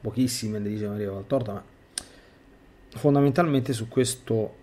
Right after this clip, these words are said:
ambito, almeno per quanto riguarda le mie conoscenze, poi non so se c'è qualche santo mistico, mistica che io non conosco e che ci ha avuto rivelazioni, eh. Tutto è possibile. E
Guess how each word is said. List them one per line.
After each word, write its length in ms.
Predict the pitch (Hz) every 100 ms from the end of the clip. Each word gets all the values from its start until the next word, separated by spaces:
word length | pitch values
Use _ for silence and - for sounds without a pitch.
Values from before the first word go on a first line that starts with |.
| -
ambito, 420 | 131 123 113 104
almeno 300 | 101 127 135
per 100 | 117
quanto 540 | 123 127 120 117 110 -
riguarda 360 | - 104 117 107
le 80 | 107
mie 120 | 117
conoscenze, 580 | 107 101 - 117 98 107
poi 80 |
non 160 | 104 98
so 140 | -
se 80 | 117
c'è 200 | 107 104
qualche 320 | - 104 101 110
santo 420 | - 104 101 110
mistico, 480 | 101 113 - 104 101
mistica 420 | 110 113 110 101
che 60 |
io 80 | 104
non 120 | 107
conosco 380 | 107 110 110 -
e 40 | 104
che 120 | 98
ci 80 | -
ha 40 |
avuto 180 | 107 104
rivelazioni, 680 | 104 104 - - 139 117 104
eh. 80 | 113 - - - - -
Tutto 220 | - 120
è 40 | 117
possibile. 840 | 110 - 120 95 101 135 170 - - - - - - - - - - - -
E 420 | - 95 80 78